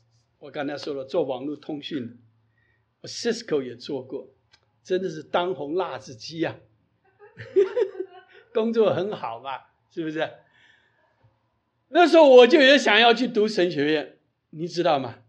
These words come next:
那我在那边读书的时候呢，就想要去读了。那么，真的不好意思，我在教会里面服侍，因为我一个人在那边嘛。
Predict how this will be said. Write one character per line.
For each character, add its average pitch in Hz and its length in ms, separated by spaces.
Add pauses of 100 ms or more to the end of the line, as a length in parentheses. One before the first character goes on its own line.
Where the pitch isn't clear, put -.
(720)
那 285 180
我 226 160
在 240 300 (320)
那 240 120
边 226 220
读 196 160
书 214 200
的 226 80
时 - 160
候 165 140
呢， 131 260 (800)
就 170 600 (640)
想 143 300
要 156 140
去 143 180
读 123 320
了。 - 220 (1160)
那 196 140
么， 190 640 (960)
真 240 160
的 226 60
不 208 160
好 131 180
意 139 160
思， - 260 (480)
我 160 140
在 180 320
教 180 260
会 165 160
里 143 120
面 143 180
服 - 260
侍， 139 280
因 190 200
为 196 80
我 143 160
一 254 160
个 240 140
人 131 160
在 143 140
那 131 180
边 117 240
嘛。 113 180